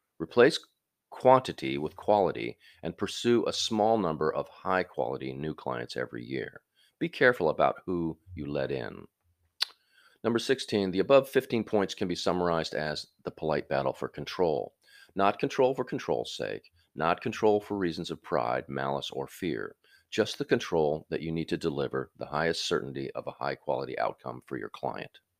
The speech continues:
Number seventeen, control does not mean unilateral decision-making, ultimate authority, or superiority of place. The consequences of gaining control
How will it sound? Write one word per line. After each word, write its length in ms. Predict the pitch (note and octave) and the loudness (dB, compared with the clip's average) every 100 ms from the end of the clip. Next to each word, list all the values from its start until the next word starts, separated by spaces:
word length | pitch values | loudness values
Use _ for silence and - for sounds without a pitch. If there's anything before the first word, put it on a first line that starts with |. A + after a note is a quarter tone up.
| _ _ - - - - - | _ _ -14 -14 -16 -20 -2
Number 160 | G#2+ G#2 | 0 2
seventeen, 600 | - B2 A2+ - C2+ A#1+ | 6 6 6 0 -6 -6
control 320 | - - C3 | -2 4 4
does 160 | C3+ A#2+ | 4 4
not 180 | A2 | 4
mean 240 | G#2 G2 - | 4 0 0
unilateral 580 | G2+ G2+ F2+ F2 F2+ D#2 | 2 4 6 6 4 2
decision-making, 800 | E2 - G#2+ D#2 A#1 - G1+ - | 0 -2 -2 -2 -6 -8 -12 -6
ultimate 360 | D2+ E2+ F#2 D2 | -4 -2 -2 -2
authority, 440 | - D2 C#2 C2+ | 0 0 0 -2
or 200 | B1+ C#2 | -2 -2
superiority 1000 | - F2 - D2 C#2+ C2+ B1+ C#2 B1+ C2 | -2 -6 -2 -2 0 0 2 2 0 0
of 220 | A1+ - - | -2 -4 -2
place. 540 | E2 C#2 - - - _ _ _ _ _ _ _ _ _ - | 0 0 0 -8 -10 _ _ _ _ _ _ _ _ _ -4
The 60 | |
consequences 600 | - A#2 - G#2+ G2 D#2 | 4 4 4 0 0 -2
of 140 | D#2 F2 | -4 4
gaining 320 | G2+ A2+ G2 | 4 4 2
control 520 | D2+ - C#2 B1 | -2 0 2 2